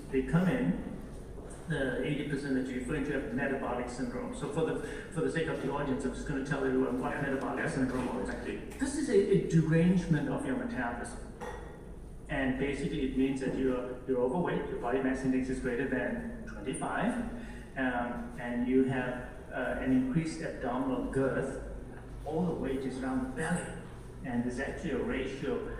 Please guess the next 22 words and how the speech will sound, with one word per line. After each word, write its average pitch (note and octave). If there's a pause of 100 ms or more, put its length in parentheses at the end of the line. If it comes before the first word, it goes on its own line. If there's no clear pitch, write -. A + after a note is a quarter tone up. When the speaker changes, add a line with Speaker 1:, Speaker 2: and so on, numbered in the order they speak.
(240)
Speaker 1:
that -
you -
can -
do C4+
between B3
the A#3
waist - (220)
and -
the -
belly. - (520)
The D#3+
belly C3+
is B2
increased. A#2+ (580)
And A#2
then B2+
the -
H -
D A#3+
L, - (400)
the -
cholesterol, -